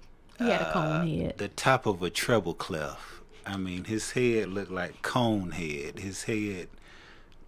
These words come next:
Speaker 2: I mean, it just, he looked like a
Speaker 1: Because he was stuck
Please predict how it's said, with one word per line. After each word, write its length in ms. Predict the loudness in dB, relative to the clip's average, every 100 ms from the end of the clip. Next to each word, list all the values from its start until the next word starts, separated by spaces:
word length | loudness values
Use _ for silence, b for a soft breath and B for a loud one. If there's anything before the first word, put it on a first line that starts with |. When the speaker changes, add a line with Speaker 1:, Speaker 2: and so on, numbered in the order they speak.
| -20 -10
Speaker 2:
I 140 | -4 -2
mean, 280 | 0 -2 -4
it 140 | -4
just, 420 | -2 -2 -4 -10
he 140 | -2 2
looked 220 | 4 6
like 160 | 4 4
a 80 | 4
Speaker 1:
Because 340 | 8 8 8
he 100 | 8
was 160 | 8 6
stuck 240 | 6 6